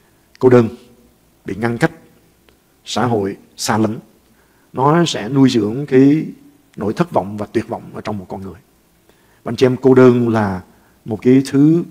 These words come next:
à, tình cảm mà chúng ta thấy rằng khó nhất để con người của chúng ta có thể trải qua được.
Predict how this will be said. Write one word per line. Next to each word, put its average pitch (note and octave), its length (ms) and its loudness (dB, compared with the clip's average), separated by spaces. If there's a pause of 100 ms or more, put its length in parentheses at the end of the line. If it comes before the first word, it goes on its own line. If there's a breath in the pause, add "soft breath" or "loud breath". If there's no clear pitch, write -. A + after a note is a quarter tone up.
(500)
à, G2+ 160 -12 (520)
tình A2 200 -4
cảm G2 300 -8 (720)
mà A#2+ 160 -6
chúng B2+ 160 -8
ta A#2 80 -6
thấy B2 200 0
rằng G#2 240 -6 (360 soft breath)
khó - 180 -4
nhất A#3+ 220 -2
để G#2+ 140 -4
con B2+ 120 -4
người A2 140 -2
của A#2 100 -12
chúng B2 160 -10
ta A2+ 100 -10
có A2+ 120 -12
thể G#2+ 120 -10
trải - 180 -12
qua A2+ 140 -14
được. F#2+ 140 -20